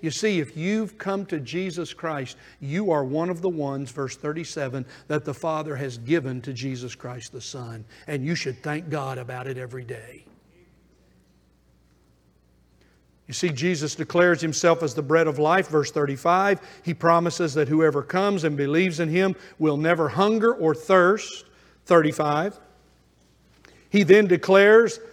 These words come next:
that whoever comes to Jesus Christ has been given by God the Father to the Son. This is a beautiful picture of how the Lord protects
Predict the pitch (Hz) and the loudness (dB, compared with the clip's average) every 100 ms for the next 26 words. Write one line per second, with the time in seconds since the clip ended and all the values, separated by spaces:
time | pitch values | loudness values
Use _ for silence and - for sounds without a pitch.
0 | - 165 156 185 185 170 - 196 220 - | -2 2 4 6 6 4 2 2 2 0
1 | 196 139 202 165 170 - 180 196 196 180 | -2 0 0 0 -2 2 4 4 4 0
2 | 143 180 147 190 220 247 220 - - - | 0 -2 2 4 6 4 0 -8 -20 -20
3 | _ _ _ _ _ 139 185 214 202 220 | _ _ _ _ _ 4 6 8 8 8
4 | 233 214 - 185 170 170 175 165 - 208 | 6 4 4 6 6 6 2 -2 -2 0
5 | 170 - 240 226 160 156 226 190 165 160 | 0 0 2 2 2 0 0 0 -2 0
6 | 247 233 190 165 202 190 185 151 160 165 | 2 2 0 0 0 0 -2 -2 0 2
7 | 151 170 175 147 147 - 202 170 - - | 2 4 2 0 -6 -6 -6 -6 -12 -20